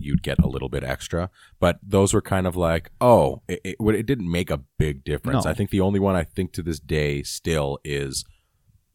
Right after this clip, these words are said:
Speaker 1: where they found Strucker's lab for Ultron, and then they said, "Let's call the Avengers," and then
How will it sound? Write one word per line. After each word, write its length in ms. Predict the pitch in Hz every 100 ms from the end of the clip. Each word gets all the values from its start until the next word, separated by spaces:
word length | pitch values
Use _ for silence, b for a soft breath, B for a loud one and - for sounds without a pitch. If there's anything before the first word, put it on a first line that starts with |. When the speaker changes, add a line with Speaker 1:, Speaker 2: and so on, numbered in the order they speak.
| - - - -
Speaker 1:
where 800 | 76 73 73 69 69 71 69 69 -
they 380 | 73 71 71 69
found 540 | - - 73 71 71
Strucker's 640 | 69 - 78 - 71 67
lab 400 | 69 67 67 71
for 120 | - -
Ultron, 520 | 69 71 - 78 82
and 140 | - 69
then 80 | 67
they 80 |
said, 180 | - 78
"Let's 140 | 67 -
call 200 | 73 67
the 120 | 67
Avengers," 420 | 60 65 67 71
and 180 | 65 65
then 180 | 65